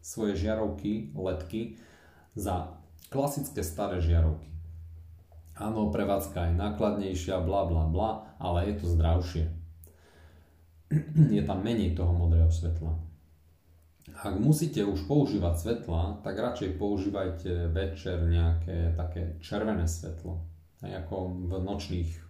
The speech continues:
lampách <clears throat> pred spaním.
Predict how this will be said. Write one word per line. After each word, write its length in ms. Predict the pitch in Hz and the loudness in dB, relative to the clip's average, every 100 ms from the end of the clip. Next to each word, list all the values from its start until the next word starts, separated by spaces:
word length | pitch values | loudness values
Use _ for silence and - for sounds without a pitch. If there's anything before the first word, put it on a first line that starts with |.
| - 101 | -12 -6
lampách 560 | 95 95 82 78 - - - - - _ _ _ _ _ | -4 -4 -2 -4 -4 -12 -20 -20 -20 _ _ _ _ _
<clears throat> 240 | 147 92 82 | -2 0 0
pred 140 | 104 | 0
spaním. 560 | - - 82 80 76 | -2 -2 2 2 0